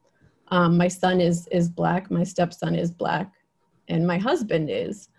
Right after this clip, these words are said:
But I don't think people knew that until, um, things started to go down with, with the signs and it started to go out onto social media and stuff.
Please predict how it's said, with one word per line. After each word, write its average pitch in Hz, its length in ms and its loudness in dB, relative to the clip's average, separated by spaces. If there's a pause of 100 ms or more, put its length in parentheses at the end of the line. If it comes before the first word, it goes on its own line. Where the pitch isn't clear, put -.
(520)
But 175 340 2 (160)
I 196 60 -6
don't 285 260 -4
think 285 260 -2
people 262 260 4
knew 240 260 6
that 160 260 2
until, 175 560 0
um, 165 500 -2 (380)
things 185 220 0
started 175 340 0
to 175 80 -4
go 170 220 0
down 170 580 0 (200)
with, 180 160 0 (160)
with 175 160 -4
the 180 80 -4
signs 175 500 0
and 165 240 -2 (240)
it - 160 -10
started 170 400 0
to 175 80 -4
go 175 180 0
out 165 200 0
onto - 360 -6
social 175 400 -6
media 175 400 -4
and - 240 -10
stuff. - 340 -14